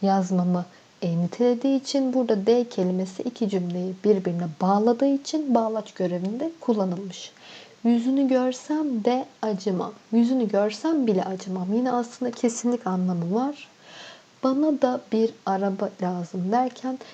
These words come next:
kendisini de işin içine katmaya çalışıyor. Yine burada da da kelimesi bağlaç olarak kullanılmış. Eklerin dönüşebildiğini unutmayalım. Ancak kelimesi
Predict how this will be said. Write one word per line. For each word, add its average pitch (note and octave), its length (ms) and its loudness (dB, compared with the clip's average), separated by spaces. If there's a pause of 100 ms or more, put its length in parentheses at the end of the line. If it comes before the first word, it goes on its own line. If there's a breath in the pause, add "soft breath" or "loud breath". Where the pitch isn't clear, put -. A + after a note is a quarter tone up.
(140 loud breath)
kendisini A3+ 640 0
de C4+ 80 -2
işin - 340 -8
içine - 300 -10
katmaya F#3 440 -10
çalışıyor. B3+ 640 -2 (400 loud breath)
Yine B3 340 0 (320 loud breath)
burada A#3+ 360 2
da A#3 180 -2 (160)
da A#3 280 0
kelimesi F#3 680 -4 (260)
bağlaç G#3+ 420 0
olarak F#3+ 340 -2 (220)
kullanılmış. G3+ 840 0
Eklerin G3 500 0
dönüşebildiğini G3+ 880 -2 (120)
unutmayalım. F#3+ 720 -4 (2000)
Ancak C#4 460 0
kelimesi E3+ 640 -2